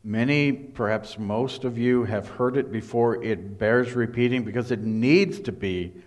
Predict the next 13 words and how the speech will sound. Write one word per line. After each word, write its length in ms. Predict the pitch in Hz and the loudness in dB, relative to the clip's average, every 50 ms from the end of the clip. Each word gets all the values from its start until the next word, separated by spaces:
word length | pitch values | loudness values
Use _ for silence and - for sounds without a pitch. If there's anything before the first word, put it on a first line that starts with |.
| - - | -16 -10
repeated. 600 | - 104 98 98 - - 87 80 76 73 69 65 - - _ _ _ _ _ _ _ _ _ _ _ _ _ _ _ _ _ _ _ _ _ _ - | -6 -6 -6 -6 -8 -8 -8 -8 -8 -10 -12 -14 -16 -20 _ _ _ _ _ _ _ _ _ _ _ _ _ _ _ _ _ _ _ _ _ _ -8
Most 680 | 101 101 107 117 123 135 160 185 180 - - - - - - - _ _ _ - - | -4 -2 0 2 2 2 2 0 -2 -4 -10 -12 -16 -20 -20 -20 _ _ _ -12 -10
of 140 | 120 117 | -10 -6
the 80 | - 135 | -6 -8
hurts 520 | - - - 110 98 85 - - - - - | -8 -6 -4 -2 -2 -2 -4 -6 -12 -12 -6
that 160 | - - - | -4 -4 -4
we 140 | 101 101 98 | -4 -6 -6
suffer 480 | 95 - - 110 110 - - 127 117 | -6 -4 -2 -4 -2 -2 -2 -4 -4
in 260 | 101 110 113 107 104 101 | -4 -4 -6 -6 -6 -4
this 240 | 113 120 120 120 | -4 -6 -6 -8
world 600 | - 104 95 90 82 80 80 80 87 98 98 - - - _ _ _ - | -8 -6 -4 -4 -4 -4 -4 -4 -6 -8 -12 -18 -20 -20 _ _ _ -12
are 140 | - 90 87 | -10 -10 -10
self-imposed. 1600 | - - - - 110 92 87 92 - - - - - _ _ _ - 92 90 85 - - 123 117 92 78 71 - - - - - | -10 -12 -8 -4 -4 -2 -2 -4 -8 -12 -20 -20 -20 _ _ _ -14 -14 -14 -14 -10 -6 -4 -4 -4 -4 -6 -10 -14 -20 -20 -20